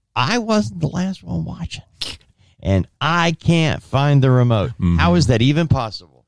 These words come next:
Speaker 1: How
Speaker 2: I
Speaker 1: is it, Mark, that it's
Speaker 2: I don't know. I just don't under-, I don't understand how it can
Speaker 1: Mm.
Speaker 2: just vanish. I just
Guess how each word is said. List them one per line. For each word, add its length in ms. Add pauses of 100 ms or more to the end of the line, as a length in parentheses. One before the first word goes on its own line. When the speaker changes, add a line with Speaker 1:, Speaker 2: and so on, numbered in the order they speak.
Speaker 1:
How 400
Speaker 2:
I 40
Speaker 1:
is 200
it, 140
Mark, 400
that 200 (160)
it's 400 (280)
Speaker 2:
I 160
don't 140
know. 220 (240)
I 120
just 160
don't 120
under-, 200 (160)
I 140
don't 200
understand 680 (100)
how 600
it 100
can 200
Speaker 1:
Mm. 20
Speaker 2:
just 180
vanish. 680
I 120
just 240